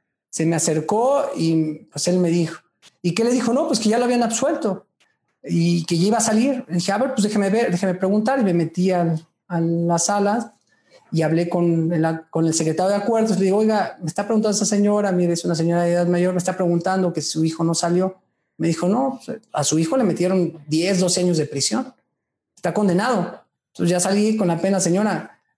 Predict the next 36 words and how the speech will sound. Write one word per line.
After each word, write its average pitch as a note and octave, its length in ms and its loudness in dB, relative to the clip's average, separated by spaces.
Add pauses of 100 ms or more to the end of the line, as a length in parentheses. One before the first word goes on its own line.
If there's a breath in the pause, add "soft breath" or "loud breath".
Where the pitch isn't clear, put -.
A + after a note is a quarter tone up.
(180)
y, D#3 400 -2
pues, F3+ 340 -2
no G3 180 2
tengo G3 200 0
dónde F#3+ 200 0
localizar D#3 400 0
al F3 60 0
abogado, G#3 460 0
no F#3 120 2
sé E3+ 160 -4
qué E3 80 -4
hacer". A3 320 -2
Eso B3 260 -2
pasa B3 260 0
mucho, A#3 480 0 (180)
eso A3 260 0
pasa A#3+ 200 0
mucho. A#3+ 400 0 (460 loud breath)
Que A3+ 60 0
el A#3 80 2
abogado B3+ 320 2
sea D4+ 240 0
localizable, A#3+ 680 0
o E3 60 0
sea, F#3+ 300 -2 (160 loud breath)
si - 100 -2
no G#3+ 80 2
tiene C4 180 2
un B3+ 80 2
gran B3 140 2
despacho, G#3+ 480 -2
que A3 80 -2
sepas F#3 300 -2
dónde E3+ 260 2
vive, G3+ 560 2 (320 loud breath)
que E3 880 0